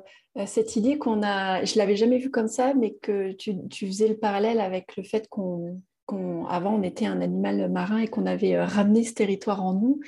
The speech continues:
avec l'eau. Euh, je l'avais jamais vu comme ça. C'est intéressant parce que, euh, c'est, est-ce que tu veux dire par là, euh, que,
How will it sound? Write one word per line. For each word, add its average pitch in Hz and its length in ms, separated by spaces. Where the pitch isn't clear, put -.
avec 185 300
l'eau. 262 240
Euh, 175 180
je 175 100
l'avais 185 180
jamais 226 220
vu 247 100
comme 202 200
ça. 247 160
C'est 240 140
intéressant 220 500
parce 214 160
que, 180 240
euh, 196 280
c'est, - 280
est-ce 220 120
que 269 80
tu 262 180
veux 247 100
dire 247 240
par 214 220
là, 254 560
euh, 196 200
que, 220 600